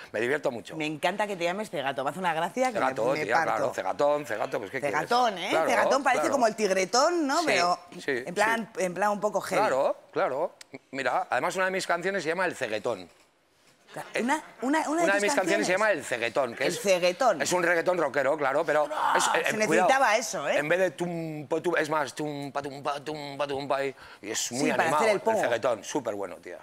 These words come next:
Speaker 1: Sí,
Speaker 2: Hostia,
Speaker 1: sí.
Speaker 2: quiero escucharlo
Speaker 1: Siempre
Speaker 2: ya.
Speaker 1: jugando con eso.
Speaker 2: Unas ganas increíbles.
Speaker 1: Bueno.
Speaker 2: Oye, Ivonne, ¿y qué te iba a decir? Eh, normalmente,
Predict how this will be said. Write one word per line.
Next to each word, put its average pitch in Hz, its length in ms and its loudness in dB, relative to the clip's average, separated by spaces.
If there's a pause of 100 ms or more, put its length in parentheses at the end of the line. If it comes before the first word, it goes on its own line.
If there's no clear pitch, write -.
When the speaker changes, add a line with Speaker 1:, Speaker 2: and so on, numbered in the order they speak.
(100)
Speaker 1:
Sí, - 100 -8
Speaker 2:
Hostia, 104 300 -4
Speaker 1:
sí. 117 80 -4
Speaker 2:
quiero 147 140 -8
escucharlo 185 360 -2
Speaker 1:
Siempre 175 120 2
Speaker 2:
ya. 120 200 2
Speaker 1:
jugando 117 140 0
con 113 120 -2
eso. 113 300 -8
Speaker 2:
Unas 170 260 -2
ganas 196 300 -2
increíbles. 165 540 -6 (240)
Speaker 1:
Bueno. - 160 0
Speaker 2:
Oye, 202 100 2
Ivonne, 214 240 0
¿y 180 60 -8
qué - 80 -6
te 254 80 -6
iba 247 80 -2
a 180 40 -4
decir? 151 400 -8
Eh, 139 320 -4
normalmente, 214 680 -8